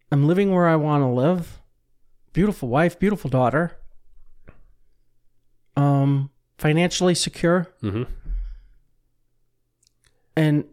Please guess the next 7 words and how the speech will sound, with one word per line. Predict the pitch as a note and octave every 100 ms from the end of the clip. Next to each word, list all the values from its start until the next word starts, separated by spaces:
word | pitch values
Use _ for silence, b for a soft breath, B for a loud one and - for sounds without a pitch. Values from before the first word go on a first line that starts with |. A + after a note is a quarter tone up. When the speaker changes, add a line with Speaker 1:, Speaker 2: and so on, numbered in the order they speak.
| _ -
Speaker 1:
you | F3+ D#3+
know, | C#3 B2 C#3 _ _ _ _ - -
knock | D3 F#3+ G#3+
on | F#3 C#3+
wood, | G#3+ B2 A#2
but | G2 - - - _ _ _ _ _ _ _ _ _ - - -
h-, | C3+